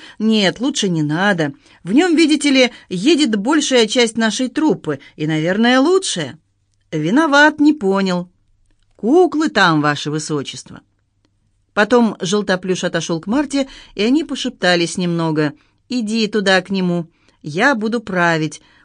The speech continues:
Он, похоже, единственный мужчина, к которому я не буду тебя ревновать". "Желтоплюш, а ты веришь, что он принц?" "Конечно. Кто еще может себе позволить быть таким лопухом?"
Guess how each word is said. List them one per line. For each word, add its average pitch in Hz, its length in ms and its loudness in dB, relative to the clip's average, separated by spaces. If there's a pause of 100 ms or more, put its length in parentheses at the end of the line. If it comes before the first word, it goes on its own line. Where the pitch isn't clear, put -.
Он, 185 220 -4
похоже, 190 400 -2
единственный 202 640 0
мужчина, 190 540 -2
к - 60 -18
которому 175 440 -2
я 165 180 0
не 170 120 -2
буду 160 240 -4
тебя 156 260 0
ревновать". 156 580 -4 (720)
"Желтоплюш, 165 800 -6 (360)
а 202 100 0
ты 262 120 -2
веришь, 311 260 0
что - 240 -4
он 190 160 -2
принц?" 165 480 -6 (640)
"Конечно. 202 720 -4 (420)
Кто - 260 0
еще 196 300 0
может 180 320 -2
себе 170 200 -2
позволить 185 520 -2
быть 185 240 -2
таким 190 320 0
лопухом?" 196 680 0